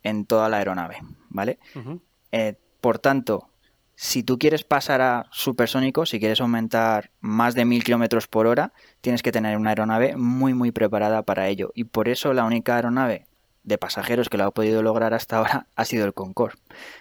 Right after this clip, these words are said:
Speaker 1: ¿vale? Entonces, el resto de aeronaves que no están preparadas para eso no pueden superar la barrera del cero coma ocho Mach.
Speaker 2: Ujú.
Speaker 1: Y eso
Speaker 2: Vale,
Speaker 1: se
Speaker 2: vale, vale.
Speaker 1: alcanzó hace cincuenta años, efectivamente.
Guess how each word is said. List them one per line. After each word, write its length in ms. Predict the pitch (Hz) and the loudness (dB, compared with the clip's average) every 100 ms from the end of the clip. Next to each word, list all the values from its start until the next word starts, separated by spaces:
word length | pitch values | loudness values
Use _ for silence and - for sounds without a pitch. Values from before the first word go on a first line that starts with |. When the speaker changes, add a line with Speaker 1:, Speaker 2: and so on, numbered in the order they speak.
| _ | _
Speaker 1:
¿vale? 220 | - 120 | -4 -2
Entonces, 420 | 135 131 120 117 - | 0 -2 0 -4 -2
el 180 | 127 117 | 0 2
resto 340 | 123 143 175 | 0 2 4
de 80 | 151 | 6
aeronaves 480 | 156 147 160 151 - | 4 4 4 2 0
que 100 | 113 | -6
no 60 | |
están 240 | 117 - 135 | -2 -2 0
preparadas 500 | 127 123 127 131 123 | 2 2 4 2 2
para 340 | - 123 120 | 0 0 0
eso 300 | 151 139 143 _ - - - _ _ _ | -2 -2 -4 _ -20 -20 -20 _ _ _
no 320 | 123 127 147 | -4 2 2
pueden 280 | 139 131 123 | 4 2 2
superar 420 | 120 127 113 120 | -2 0 2 2
la 100 | 123 | 2
barrera 360 | 104 104 110 117 | 0 2 2 2
del 80 | 113 | 0
cero 240 | - 120 | 0 -2
coma 180 | 110 101 | 0 -2
ocho 220 | 98 - | -4 -8
Mach. 240 | 95 90 - _ - _ _ _ _ _ _ | -14 -16 -20 _ -20 _ _ _ _ _ _
Speaker 2:
Ujú. 260 | 127 147 170 _ _ | -10 -10 -12 _ _
Speaker 1:
Y 220 | 123 123 | 0 2
eso 120 | 123 | 2
Speaker 2:
Vale, 60 | 127 | 2
Speaker 1:
se 60 | |
Speaker 2:
vale, 80 | 131 | 2
vale. 80 | 120 | 2
Speaker 1:
alcanzó 500 | 131 123 127 139 - 98 | 0 2 2 2 2 -4
hace 400 | 104 - 117 113 | -4 -2 -2 -2
cincuenta 460 | 117 110 101 90 | -4 -2 -4 -4
años, 220 | 92 98 | -6 -6
efectivamente. 720 | 101 95 - 98 90 90 - | -6 -10 -10 -10 -10 -14 -20